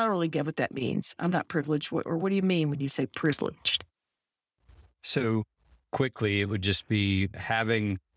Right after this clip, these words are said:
Speaker 2: an advantage over someone else in a particular scenario, whether it be a, a job or employment thing, whether it be sports, music, whatever that is, but just really having an advantage and a leg up on a situation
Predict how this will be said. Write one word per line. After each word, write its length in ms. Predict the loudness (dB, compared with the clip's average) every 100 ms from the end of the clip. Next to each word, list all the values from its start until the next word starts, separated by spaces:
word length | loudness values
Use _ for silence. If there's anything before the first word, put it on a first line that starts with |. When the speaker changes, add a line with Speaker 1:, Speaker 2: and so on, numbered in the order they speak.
| _ _ _ _ -6
Speaker 2:
an 140 | 0
advantage 720 | 0 0 0 2 2 0 -2 -2
over 280 | -2 0 -2
someone 460 | -2 0 0 0
else 640 | 0 0 -2 -2 -2 -2 -6 _ _ -4
in 160 | -2
a 80 | -2
particular 680 | -2 -6 -2 -4 -2 -2 0
scenario, 800 | -2 0 2 2 2 2 2 -2
whether 320 | -2 0 0
it 100 | 0
be 160 | 0 2
a, 200 | 0 -2
a 140 | -2 -4
job 580 | -2 0 2 2 0 -4 _ -6
or 80 | -2
employment 640 | 0 0 0 0 0 -4
thing, 540 | -2 0 2 0 0
whether 240 | 0 0 0
it 100 | 0
be 400 | 0 2 0 -2 _ _ _ _ _ -6
sports, 600 | -4 0 2 0 -2 0
music, 420 | 2 2 -2 -2
whatever 300 | 0 0 2
that 180 | 0 2
is, 240 | 0 0
but 140 | -4
just 240 | -4 -4 0
really 200 | 2 2
having 300 | 0 0 0
an 80 | 0
advantage 480 | 0 0 0 0
and 80 | -2
a 80 | -2
leg 240 | 0 2
up 220 | 0 0 0
on 100 | -2
a 80 |
situation 840 | -2 -2 -2 -2 0 0 -2 -2